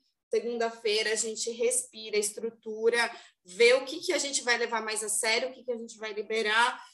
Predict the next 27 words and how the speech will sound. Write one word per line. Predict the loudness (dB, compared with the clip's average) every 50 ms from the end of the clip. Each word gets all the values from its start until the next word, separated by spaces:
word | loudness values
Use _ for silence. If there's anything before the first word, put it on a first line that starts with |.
| _ _
mas | -2 0 0 2 4
é, | 4 4 6 6 6 4 4 4 2 2 2
é | 0
uma | 0 -4 -8 -10 -6
força | -4 -2 -2 -2 -2 -2 -2 -2 -2 -4 -6
intelectual, | -8 -6 -2 -2 -2 -2 -2 -8 -12 -6 -4 -2 2 4 4 4 4 2 -2
mais | -6 -8 -6 -6 -6 -6
racional | -4 -4 -4 -2 -4 -4 -2 2 2 2 2 2
ainda | 0 -2 -2 -2 -2 0 0 0
hoje. | 0 0 -2 -4 -6 -6 -8 -10 -10 -12 -20 -20 -20 -20 -20 _ _
Aí, | 2 4 4 6 6 6
amanhã, | 6 6 6 6 4 2 -2 -2 -2 -2 0 0 0 0 0 -2 -4 -10 -16 _ _ _ _
aí | 0 0 2 2 4
sim, | 2 2 2 2 0 -2 -2
a | -2 -2
gente | -2 -4 -6 -8 -6 -6 -4
sente | -2 -2 -2 -2 -2 -2 -2 0 0 0 -4
bem | 0 0 2 2 2 0 -2 -2 -2 -6 -6 -6 -2
o, | 2 6 6 6 6 4 2 2
os | 0 0 0 0 6
peixes | 10 10 10 10 8 4 4 2 2 0
passando, | 2 0 2 2 4 2 2 2 2 0 0 -4 -4 -2 -2
né? | 0 0 -2 -4
Então, | -4 -6 -6 -4 0
é | 0
a | 0 0 -2 -4
lua | -6 -4 -2 0 0 0 0 -2